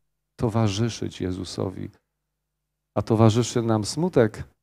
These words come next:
i zmaganie z rzeczywistością. Komu towarzyszyć, komu towarzyszysz w życiu?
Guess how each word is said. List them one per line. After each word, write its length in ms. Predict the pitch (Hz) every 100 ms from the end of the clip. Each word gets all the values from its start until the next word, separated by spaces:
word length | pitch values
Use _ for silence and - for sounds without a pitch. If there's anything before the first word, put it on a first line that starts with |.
| _ _
i 60 | 113
zmaganie 560 | 110 117 113 117 110
z 60 | 101
rzeczywistością. 960 | 92 98 104 92 87 95 85 - 117 - _ _ _ _ _ _ _ _ _ _ _ _ _ _ _ _ - - _
Komu 240 | 196 233
towarzyszyć, 760 | - 165 135 101 101 - 90 92 - _ _
komu 240 | - 208
towarzyszysz 680 | 202 156 123 113 - 87 78
w 100 | 73
życiu? 440 | 76 80 - -